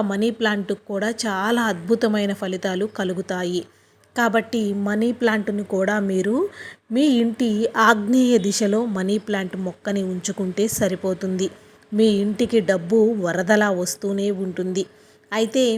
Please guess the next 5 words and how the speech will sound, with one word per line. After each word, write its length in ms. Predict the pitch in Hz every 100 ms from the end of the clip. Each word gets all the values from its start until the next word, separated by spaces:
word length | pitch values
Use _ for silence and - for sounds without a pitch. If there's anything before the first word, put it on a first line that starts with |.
| 220
మనీ 280 | 208 214 247
ప్లాంట్ 380 | - 240 233 226
మొక్కకు 640 | 214 202 - 233 - 220 196 214 226 - - -
నీళ్లు 460 | 208 233 262 254 240 - _ _ _ _ _ _ _ _ -
పోసేటప్పుడు 840 | 208 202 233 220 220 208 214 214